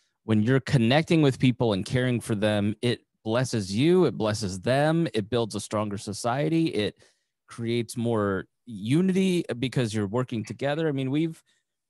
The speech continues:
when we've done charity, like, we raised five thousand dollars. I don't think I ever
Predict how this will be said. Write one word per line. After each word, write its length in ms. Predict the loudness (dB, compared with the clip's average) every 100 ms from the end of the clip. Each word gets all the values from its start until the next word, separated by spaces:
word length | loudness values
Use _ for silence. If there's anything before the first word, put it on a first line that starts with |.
| _ _ _ _ -20 -10
when 220 | -2 0
we've 160 | 2 2
done 220 | 2 2
charity, 260 | 2 0 2
like, 160 | 0
we 140 | 2 2
raised 480 | 2 2 0 -6 _ _ -4
five 220 | -2 0
thousand 300 | 0 0 0
dollars. 240 | 0 0
I 80 | 0
don't 180 | 0 -2
think 100 | -2
I 100 | -2
ever 420 | -2 0 -2 -4